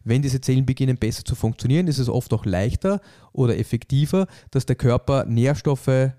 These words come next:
aufnehmen kann. Also es ist ein bisschen wie ein, wie sagt man, ein Teufelskreis in positive Richtung,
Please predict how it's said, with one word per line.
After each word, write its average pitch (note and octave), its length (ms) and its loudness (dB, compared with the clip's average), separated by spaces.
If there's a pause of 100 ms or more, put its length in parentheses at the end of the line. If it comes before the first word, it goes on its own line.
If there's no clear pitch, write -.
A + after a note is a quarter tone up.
(120)
aufnehmen A2 460 0
kann. G2+ 180 -6
Also G#2+ 160 0
es B2+ 40 2
ist A#2+ 80 0
ein C3+ 80 -2
bisschen C3+ 320 -2
wie C3 100 2
ein, C3 160 2
wie B2 60 0
sagt - 200 -4
man, C3 80 -2
ein C3 120 -4
Teufelskreis C3 580 0
in C3+ 80 0
positive C3 500 0
Richtung, D3+ 440 0